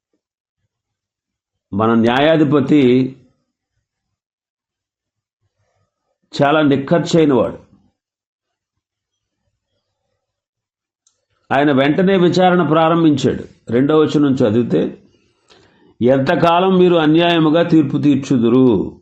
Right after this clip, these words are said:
అని ప్రశ్నిస్తున్నాడు. ఇక్కడ జరుగుతున్నటువంటి విచారణ ఏదో ఒక కేసుకు సంబంధించింది కాదు.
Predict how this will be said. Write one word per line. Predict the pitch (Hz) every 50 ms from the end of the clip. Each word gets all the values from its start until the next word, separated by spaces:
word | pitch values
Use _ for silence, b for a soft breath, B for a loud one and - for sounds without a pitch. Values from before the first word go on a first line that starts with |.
| _ 107
అని | 131 147
ప్రశ్నిస్తున్నాడు. | 143 131 131 127 - 127 123 110 - - - 87 - - - - _ _ _ _ _ _ _ _ _ _ _ _ _ _ _ _ _ _ _ _ _ _ _ _ _ _ _ _ _ _ _ _ _ _ _ _ _ _ _ _ _ _ _ _
ఇక్కడ | 127 127 156 151
జరుగుతున్నటువంటి | 135 120 131 139 156 165 185 190 196 196 185 185 170 170 185 180 160 165
విచారణ | 156 160 135 160 180 175 175 170 170 165 160 165
ఏదో | 156 151 156 156 170 170
ఒక | 156 139 151 127 -
కేసుకు | 151 160 170 165 165 165 151
సంబంధించింది | 143 147 165 151 151 151 151 156 151 139 - 147 139 135
కాదు. | 127 131 127 120 104 90 - -